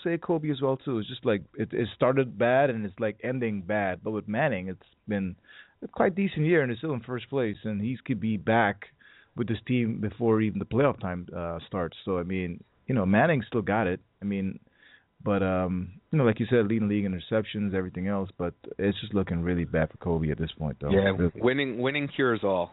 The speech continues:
Speaker 2: That's the, uh, key. Uh, it, it hides a lot of, uh, a lot of, uh, bad things with the team, uh, and the Lakers are just awful. So now what's,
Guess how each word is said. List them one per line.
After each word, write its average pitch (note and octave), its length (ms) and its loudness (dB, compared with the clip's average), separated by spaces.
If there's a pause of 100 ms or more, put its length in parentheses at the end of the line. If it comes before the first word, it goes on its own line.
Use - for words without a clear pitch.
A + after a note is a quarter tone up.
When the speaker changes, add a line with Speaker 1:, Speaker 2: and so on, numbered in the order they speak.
Speaker 2:
That's G2 200 -4 (120)
the, F#2 220 -4
uh, F2+ 120 -2 (120)
key. F2+ 220 -4 (360)
Uh, F2 200 -12 (180)
it, - 180 -4
it G2+ 160 0
hides G2+ 320 4
a G2+ 60 0
lot F#2+ 300 4
of, F#2+ 180 -2
uh, F#2 200 2 (880)
a F#2+ 80 -2
lot G2 260 4
of, G2 140 0
uh, F#2+ 180 2
bad F#2+ 280 0
things F#2 200 -8
with F#2+ 140 -14
the - 160 -18
team, F#2 300 -6 (340)
uh, F2+ 320 -4
and F2 260 -10 (220)
the E2+ 80 -4
Lakers F2+ 320 0
are F2 120 0
just F2 180 -8 (100)
awful. E2 480 2 (180)
So E2+ 280 4 (380)
now F#2 280 4
what's, F2+ 180 -4